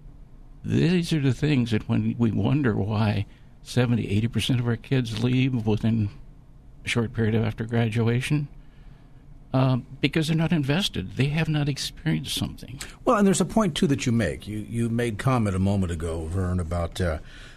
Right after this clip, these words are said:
Speaker 2: uh, the notion of what, what we as parents expect of our children. And if, if I were to poll everybody listening right now and say, "You as mom, you as dad, what do you expect of your children?" they would come off with a laundry list immediately.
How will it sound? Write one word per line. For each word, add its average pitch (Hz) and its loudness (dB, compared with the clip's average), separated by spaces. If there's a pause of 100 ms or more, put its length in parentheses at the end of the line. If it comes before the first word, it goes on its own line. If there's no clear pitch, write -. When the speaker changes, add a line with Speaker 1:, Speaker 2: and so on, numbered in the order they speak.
(140)
Speaker 2:
uh, - -8
the 98 -2
notion 101 2
of 82 0
what, 104 0
what 101 -2 (260)
we 104 0
as 90 -2
parents 101 0
expect - -2
of 87 0
our 80 0
children. 78 -2
And 85 -4
if, - -4
if 120 -4
I 117 2
were 110 0
to 98 0
poll 117 2
everybody 131 4
listening 104 2
right 90 0
now 67 0 (440)
and 101 4
say, 101 2
"You 127 2
as 98 0
mom, 110 4
you 120 2
as 107 0
dad, 101 0
what 156 2
do 165 2
you 143 4
expect 123 0
of 90 0
your 101 2
children?" 95 0
they 135 2
would 117 0
come 127 2
off 117 2
with 90 -2
a 87 0
laundry 120 0
list 113 0 (300)
immediately. 87 0